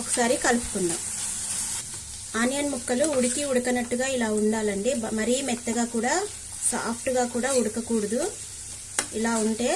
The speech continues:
చాలా టేస్టీగా ఉంటుంది కర్రీ. ఇప్పుడు ఇలా కలుపుకున్నాక ఇందులో మనం ఎగ్స్ వేసుకుందాం. చూసారా, ఇలా ఎగ్స్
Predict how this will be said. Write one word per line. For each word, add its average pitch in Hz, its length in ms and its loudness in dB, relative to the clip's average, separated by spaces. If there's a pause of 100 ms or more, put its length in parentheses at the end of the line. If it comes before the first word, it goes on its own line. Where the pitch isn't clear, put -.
(340)
చాలా 220 260 0 (100)
టేస్టీగా 220 500 0
ఉంటుంది 196 380 -2
కర్రీ. 196 280 -4 (1400)
ఇప్పుడు 254 240 0 (180)
ఇలా 233 140 2 (100)
కలుపుకున్నాక 226 540 2 (140)
ఇందులో 240 340 0
మనం 240 160 0 (140)
ఎగ్స్ 196 300 4
వేసుకుందాం. 185 500 2 (1000)
చూసారా, 254 380 -2 (180)
ఇలా 254 220 2
ఎగ్స్ - 160 4